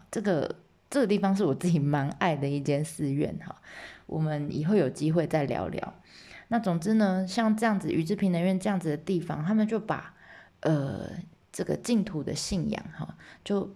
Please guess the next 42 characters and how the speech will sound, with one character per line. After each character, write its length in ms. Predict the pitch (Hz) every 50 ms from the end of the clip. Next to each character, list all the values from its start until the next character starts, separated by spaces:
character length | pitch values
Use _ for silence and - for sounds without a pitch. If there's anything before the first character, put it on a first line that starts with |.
| - -
把 100 | - 170
它 240 | - - - 220 240
的 80 | 240
概 320 | 220 - - - 208 185 185
念 440 | 196 196 190 175 165 170 180 202
纳 280 | 226 247 220 196 180 175
入 340 | 170 180 220 220 190 165 147
了 120 | 127 -
它 220 | - - - 165 160
的 100 | 156 147
整 180 | - - -
个 60 | -
建 260 | - - - 175 160 160
筑 160 | 160 - 135
里 180 | - - -
面。 240 | - 135 143 143 - - - - - - - - - - _ -
意 140 | - 254
思 140 | 247 226 233 202
就 60 | 196
是 60 | 196
说， 160 | 190 208 202
他 120 | 185 208 214
把 280 | 214 185 - - - - - - - - - - _
他 140 | - - 226
们 100 | 226 226
想 320 | 208 - - 143 127 131
象 220 | 139 - 233 226 190
的 100 | 175 160
西 220 | 160 - - 185
方 220 | 185 196 190 196 190
极 160 | 190 147 151
乐 160 | 170 180 175
世 200 | 175 - 175 170
界 300 | 160 165 - 170 151 139
呢， 220 | 139 - 160 160 -
放 480 | - - - - 262 233 190 165 160
到 360 | 160 185 180 170 - - - _ _ _ _ _
寺 280 | - - - - 190 170
庙 220 | 165 165 156 -
里 120 | - -
面 240 | - - - - -
来。 240 | - - - - -